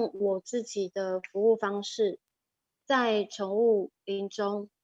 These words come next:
之前，其实可以先做一个讨论，让饲主选择他想要怎么送毛小孩一程。其实有一个比较特别的经验，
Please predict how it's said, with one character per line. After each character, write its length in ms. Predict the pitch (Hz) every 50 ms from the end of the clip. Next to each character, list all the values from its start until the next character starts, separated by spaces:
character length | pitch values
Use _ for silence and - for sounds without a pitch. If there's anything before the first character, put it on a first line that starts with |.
| _ -
之 200 | - 254 269 262
前， 360 | 262 - - 226 190 180 180
其 120 | 190 202
实 200 | 190 - 202 202
可 200 | 202 208 220 214
以 80 | 202 190
先 300 | - - 202 196 202 202
做 220 | - 214 202 196
一 40 | 202
个 200 | - 202 196 196
讨 260 | - 180 165 170 170
论， 300 | 175 190 190 175 - - _ _ _ _ _ _ _ _ _
让 200 | - 262 254 254
饲 220 | 240 - 277 240 -
主 200 | - 214 202 202
选 280 | - - 208 185 185
择 200 | 180 - 180 180
他 200 | 180 196 208 214
想 220 | 202 - 180 160 170
要 140 | 185 196 202
怎 220 | 185 - 175 165
么 180 | 165 160 151 160
送 420 | - - - 214 196 180 175 170
毛 140 | 175 180 175
小 180 | 175 - 165 156
孩 280 | 170 180 160 160 - - -
一 100 | 214 202
程。 400 | - - - - - - - - _ _ _ _ _ _ _ _ _ _ _ _ _
其 160 | - - 233
实 140 | 220 - 226
有 180 | 226 202 196
一 80 | 196 214
个 400 | - - 202 196 185 185 180 180 _ _
比 100 | - 196
较 160 | 185 233 226 226
特 220 | 226 240 262 247
别 120 | 226 208
的 140 | 196 202 196
经 240 | 190 - 208 202 214
验， 340 | 226 220 214 202 - -